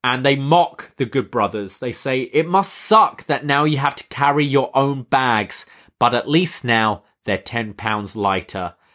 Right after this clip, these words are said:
And we know you're own, owed a m-, rematch, but right now we're gonna do what you do and just go and party and have some drinks. And then Impact quite abruptly just goes off air. Um, I, I,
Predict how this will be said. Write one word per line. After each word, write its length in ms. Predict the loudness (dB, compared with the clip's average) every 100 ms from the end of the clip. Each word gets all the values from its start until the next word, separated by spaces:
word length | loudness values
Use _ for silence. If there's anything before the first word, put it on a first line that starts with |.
| _ _ _ _
And 300 | -2 -2 -2
we 180 | -2 0
know 200 | 4 4
you're 200 | 6 6
own, 320 | 4 4 0 2
owed 280 | 4 4 4
a 20 |
m-, 120 | 0 0
rematch, 560 | 0 2 2 0 -2 -2
but 180 | -2 2
right 240 | 2 2
now 380 | 0 2 4 2
we're 220 | 2 4 4
gonna 220 | 4 2
do 420 | 2 4 4 2
what 240 | 2 0
you 220 | 2 0 0
do 240 | 0 0
and 180 | -2 -4
just 220 | -8 0
go 140 | 2
and 120 | 2 0
party 540 | 2 2 2 -4 -4
and 160 | -6 -4
have 180 | -4
some 260 | -2 -6 -8
drinks. 600 | -6 -6 -6 -12 -12 -12 -16 -20 -20 -20 _ -2
And 420 | 0 0 -2 -6 2
then 180 | 4 4
Impact 420 | 2 2 0 -2 _
quite 260 | 2 2 2 -2
abruptly 600 | 0 2 2 -2 -4 -2
just 400 | -4 -4 -8 0
goes 260 | 2 4
off 140 | 2 2
air. 260 | 0 -2 _ _ _ _ _ _ 0
Um, 440 | 2 2 0 -10 -18 _
I, 120 | 2 2
I, 240 | 0 -6